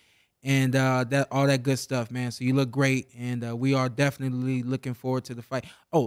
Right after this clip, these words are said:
last thing from me, um,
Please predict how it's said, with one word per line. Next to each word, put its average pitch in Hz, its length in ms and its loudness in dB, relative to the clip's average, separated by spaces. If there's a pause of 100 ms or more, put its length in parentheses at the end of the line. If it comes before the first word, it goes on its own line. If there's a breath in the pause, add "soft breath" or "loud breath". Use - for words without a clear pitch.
last 175 420 0
thing 135 180 -6
from 127 260 -10
me, 120 280 -8 (500)
um, 135 460 -4